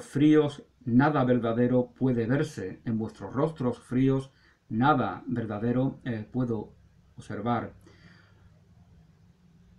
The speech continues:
Porque vuestros dioses están muertos. Dios ha muerto, vuestros dioses están muertos. Y vosotros, que lo habéis matado, estáis también muertos.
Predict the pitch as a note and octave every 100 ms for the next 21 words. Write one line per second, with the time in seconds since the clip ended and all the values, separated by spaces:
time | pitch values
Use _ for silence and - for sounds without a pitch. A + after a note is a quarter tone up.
0 | _ _ _ _ _ C3+ B2+ B2 A#2+ -
1 | A2+ G#2 A#2+ C3+ C3+ B2+ - - - -
2 | A#2+ A2+ A2+ A2+ A2 - - - - A2
3 | G#2+ G2+ B2 - A2 G2 - A2+ G#2+ -
4 | G2 A#2+ C#3 A#2 G#2+ A2 A2 G#2+ A2 G#2+
5 | - G2 - _ _ _ _ A#2 G2+ -
6 | C#3+ B2 G#2 G2+ _ _ _ _ _ _
7 | _ _ _ _ _ _ _ _ _ _
8 | A2+ G#2+ A2 A#2 A2+ A2 B2 B2 B2+ B2+
9 | - _ _ _ _ _ - - - C3
10 | A2+ - A#2 A#2 A#2 G#2 G2 _ - A2
11 | A2+ - - - -